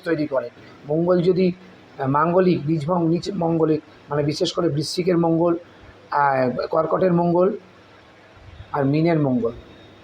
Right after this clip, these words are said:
খুব একটা ভালো ফল দেয় না। বৃশ্চিকের মঙ্গল নিজের ঘরে, ওখানে অনুরাধা নক্ষত্র, জ্যেষ্ঠা এবং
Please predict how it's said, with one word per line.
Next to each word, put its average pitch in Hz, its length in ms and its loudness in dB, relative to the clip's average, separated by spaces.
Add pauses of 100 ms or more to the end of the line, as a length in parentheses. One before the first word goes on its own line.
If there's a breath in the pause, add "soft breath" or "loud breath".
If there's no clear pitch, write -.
খুব 151 120 -2
একটা 160 140 2
ভালো 151 220 0
ফল 147 200 0
দেয় 123 200 2
না। 120 120 -4 (1300)
বৃশ্চিকের 165 460 0
মঙ্গল 190 420 2 (320)
নিজের 156 300 0
ঘরে, 170 240 0
ওখানে 175 220 0
অনুরাধা 170 380 2
নক্ষত্র, 170 460 -2
জ্যেষ্ঠা 151 480 -2 (400)
এবং 175 400 2